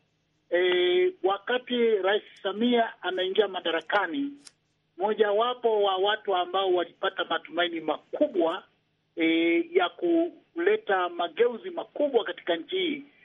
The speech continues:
nilikuwa ni mimi. Moja, kwa sababu ni, ni mtu ambaye ameingia akiwa amepata uzoefu mzuri tu, si tu katika, kama nilivyosema awali, katika uraisi,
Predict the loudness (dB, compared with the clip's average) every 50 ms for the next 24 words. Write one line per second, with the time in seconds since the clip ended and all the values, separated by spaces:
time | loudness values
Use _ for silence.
0 | -20 -20 -20 _ _ 0 0 2 0 2 2 2 2 2 0 -4 -2 0 0 0
1 | 0 -2 -4 -10 -12 -18 _ _ _ _ _ _ _ _ -2 0 2 2 2 0
2 | -2 -2 -2 -2 -4 -4 -4 -2 -2 0 0 0 0 -2 -2 -2 -2 -4 -4 -8
3 | -12 _ _ _ _ _ -4 -2 0 0 0 0 -2 -2 0 0 0 2 2 2
4 | 2 2 0 0 0 0 2 0 0 -2 -4 -6 -6 -4 0 0 2 2 0 0
5 | 0 0 0 0 0 -4 -4 -2 -2 -2 0 -2 -4 -4 -2 -4 -4 -2 0 2
6 | 2 4 2 0 -2 -6 -12 -12 -12 -12 -14 _ _ _ _ _ _ -6 -6 -4
7 | -2 -2 0 0 0 -2 -2 -4 -6 -6 -6 -8 -12 _ _ _ _ _ _ _
8 | _ _ _ _ -6 -2 -2 -2 -2 -2 -2 -2 0 0 0 -2 -2 -4 -6 -2
9 | -2 -2 0 -2 -4 -4 -4 -6 -4 -2 -2 -2 0 0 0 0 0 0 0 0
10 | 0 0 0 -2 -2 -4 -4 -4 -4 -6 -8 -6 -2 0 2 2 2 2 0 0
11 | -2 -4 -8 -14 -14 -14 -14